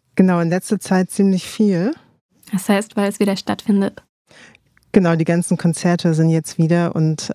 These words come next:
Speaker 1: ja, ich werde gebucht und freue mich und wäre auch so privat hingegangen. Deswegen ist es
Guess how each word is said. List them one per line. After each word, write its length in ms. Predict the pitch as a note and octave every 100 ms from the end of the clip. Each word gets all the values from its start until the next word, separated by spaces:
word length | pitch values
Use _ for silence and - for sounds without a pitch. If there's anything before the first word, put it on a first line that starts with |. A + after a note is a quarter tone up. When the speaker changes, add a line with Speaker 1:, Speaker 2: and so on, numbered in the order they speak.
| -
Speaker 1:
ja, 160 | D#3
ich 220 | D3+ -
werde 180 | E3+ D#3+
gebucht 500 | D3+ D3 G3 A#3 -
und 200 | - F3
freue 320 | - - E3
mich 180 | F3+ F#3
und 100 | E3+
wäre 180 | D3+ C#3+
auch 180 | D#3 -
so 140 | -
privat 420 | D#3+ - D#3+ E3
hingegangen. 440 | - D#3+ D3+ D3+ D#3+
Deswegen 340 | D#3 D#3+ D#3
ist 140 | D#3+ -
es 240 | D#3 -